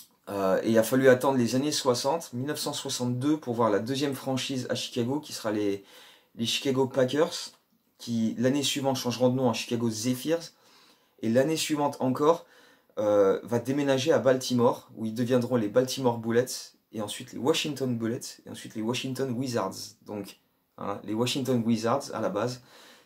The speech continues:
ils viennent de Chicago. C'est juste qu'à l'époque, bah, pareil, euh, le public venait pas trop, ça avait du mal à, à coller, donc du coup, euh, ils sont partis.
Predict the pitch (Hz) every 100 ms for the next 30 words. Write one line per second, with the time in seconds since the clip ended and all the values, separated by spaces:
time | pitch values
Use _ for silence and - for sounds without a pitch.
0 | _ 104 120 120 123 120 - - 107 95
1 | - _ _ - - 104 107 - 95 98
2 | 101 117 - 185 - 95 104 117 95 95
3 | 98 - 117 113 104 101 95 87 - 107
4 | 123 123 101 101 101 104 104 92 92 -
5 | - - - _ 101 - 104 113 120 104
6 | 98 - 117 120 101 - - - _ _
7 | _ - 113 - - -